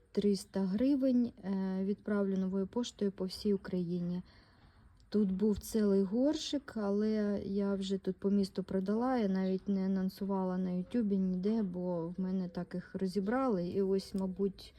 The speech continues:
е, всі, хто хотів, вже купив.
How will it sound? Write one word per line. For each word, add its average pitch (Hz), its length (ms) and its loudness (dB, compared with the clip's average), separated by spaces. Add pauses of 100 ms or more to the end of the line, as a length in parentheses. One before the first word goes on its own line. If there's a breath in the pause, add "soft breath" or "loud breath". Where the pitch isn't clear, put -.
(880 soft breath)
е, 190 340 -4
всі, 233 400 4
хто - 280 0
хотів, 214 420 0
вже 190 220 -2
купив. 262 500 -2